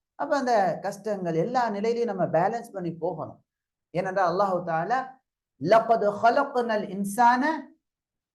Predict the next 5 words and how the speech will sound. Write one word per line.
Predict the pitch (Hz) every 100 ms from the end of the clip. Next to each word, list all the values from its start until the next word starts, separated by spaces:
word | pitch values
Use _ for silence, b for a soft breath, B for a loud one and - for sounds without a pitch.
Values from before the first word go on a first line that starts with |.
| -
ஃபீ | 247 254 - -
கபத்", | 220 233 165 151 - _ _ _ _ _ _
நிச்சயமாக | - 175 233 226 240 240
மனிதனை | 208 208 240 233 214 202 202 202 _ _ _
கஷ்டத்திலே | 208 214 - 262 247 233